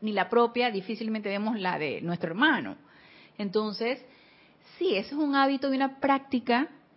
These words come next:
que necesitamos convertir de destructiva a constructiva.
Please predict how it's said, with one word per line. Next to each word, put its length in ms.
que 100
necesitamos 720
convertir 560
de 100
destructiva 840
a 100
constructiva. 880